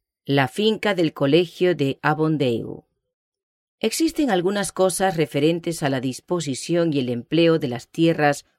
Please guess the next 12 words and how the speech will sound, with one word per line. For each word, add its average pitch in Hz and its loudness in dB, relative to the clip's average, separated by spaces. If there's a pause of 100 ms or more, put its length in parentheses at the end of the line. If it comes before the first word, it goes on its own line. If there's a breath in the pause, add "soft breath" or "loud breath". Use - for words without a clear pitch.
(120)
próximas 156 0
a 127 -2
nuestro 170 -2
colegio 185 -2
y 127 -2
capilla, 113 -6 (500)
que 135 -2
han 160 4
sido 190 2
expuestas 185 -4
ante 147 -2
mí 233 -2